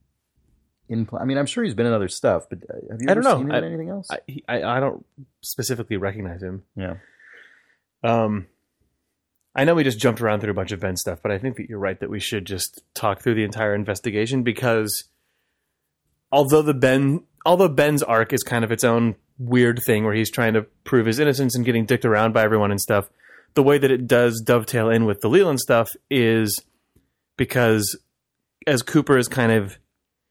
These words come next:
Speaker 2: increasingly being drawn to something being strange with Leland, at, well, always, it always ends up getting dismissed in this episode, that sort of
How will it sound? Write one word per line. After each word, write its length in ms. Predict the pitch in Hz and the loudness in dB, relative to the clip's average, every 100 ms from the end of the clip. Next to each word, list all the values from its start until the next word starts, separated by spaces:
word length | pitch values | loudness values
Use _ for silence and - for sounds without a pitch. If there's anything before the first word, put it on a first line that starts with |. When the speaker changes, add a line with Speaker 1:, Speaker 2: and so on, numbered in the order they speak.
| _ - | _ 0
Speaker 2:
increasingly 720 | 127 - 143 123 131 123 123 | 0 2 2 2 2 2 2
being 280 | 113 120 113 | 2 2 2
drawn 380 | 107 113 107 113 | 2 2 2 2
to 100 | - | 0
something 300 | - 110 107 | -2 -2 -2
being 160 | 107 101 | -2 -2
strange 420 | - - 104 104 | -4 -2 0 0
with 160 | 104 101 | -2 -4
Leland, 400 | 107 117 131 139 | -2 0 0 0
at, 240 | 135 135 _ - | -2 -2 _ -4
well, 280 | 185 170 156 | 2 4 4
always, 520 | 139 131 127 131 123 - | 4 4 4 2 0 -2
it 120 | 147 | 0
always 260 | 123 127 117 | 2 2 2
ends 100 | 120 | 0
up 100 | 117 | 0
getting 180 | 120 104 | 0 -2
dismissed 320 | 98 113 131 | -4 -4 -4
in 60 | |
this 120 | 120 135 | -4 -2
episode, 420 | 131 147 135 131 _ - _ - | -2 0 0 0 _ -20 _ -2
that 240 | 143 120 - | 0 0 -4
sort 240 | - 135 117 | -4 2 2
of 200 | 104 | 2